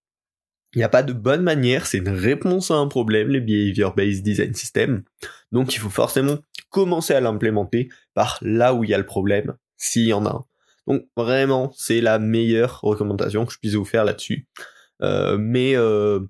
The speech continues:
si vous commencez un nouveau design system, par contre, là, ce que je vous recommande, c'est directement sur les couleurs et les styles de texte d'appliquer à minima cette mentalité-là. Ça vous simplifiera, euh,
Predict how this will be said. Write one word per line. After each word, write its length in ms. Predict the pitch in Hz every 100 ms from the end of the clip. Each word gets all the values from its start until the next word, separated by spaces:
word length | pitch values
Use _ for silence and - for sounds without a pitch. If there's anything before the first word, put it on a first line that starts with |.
| _ _ _ _ -
si 160 | - -
vous 140 | 110
commencez 520 | 107 165 156 151 147 135
un 100 | 131
nouveau 180 | 113
design 320 | 104 98 95 101
system, 400 | - 104 117 117
par 200 | - -
contre, 220 | 113 113
là, 60 |
ce 80 | -
que 80 | 101
je 80 | 92
vous 80 | 98
recommande, 340 | 95 107 123
c'est 200 | 110 98
directement 640 | 110 123 123 - 107 107
sur 160 | - -
les 80 | -
couleurs 420 | - 127 123 113
et 40 |
les 100 | 104
styles 240 | 95 - 107
de 80 | 101
texte 400 | 107 113 - - _ _ 110
d'appliquer 600 | 123 127 - - 120 117
à 60 |
minima 540 | 104 107 101 104 113 - _ -
cette 260 | - 131 127
mentalité-là. 720 | 127 123 113 104 101 104 117
Ça 120 | 101
vous 100 | 90
simplifiera, 840 | - - 131 123 127 - 110 117 - _ _ -
euh, 100 | -